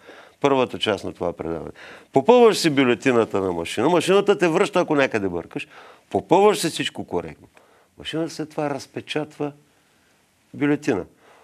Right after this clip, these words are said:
От на защитена хартия със съответния знак, те после избирателната комисия ще слага подписи и печат, разпечатва бюлетина.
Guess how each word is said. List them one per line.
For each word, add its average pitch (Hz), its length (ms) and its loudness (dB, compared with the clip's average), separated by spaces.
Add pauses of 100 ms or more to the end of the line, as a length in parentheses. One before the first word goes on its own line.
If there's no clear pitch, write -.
(340)
От 170 160 -8
на 185 140 4
защитена 123 580 -2
хартия 123 360 -2
със - 100 -10
съответния 117 520 -6
знак, 117 200 -4
те 123 100 -6
после 113 300 -4
избирателната 110 540 0
комисия 104 260 -6
ще - 80 -16
слага 98 220 -2
подписи 95 400 -6
и 85 40 -8
печат, 165 380 -6 (240)
разпечатва 113 600 -4
бюлетина. 95 600 -8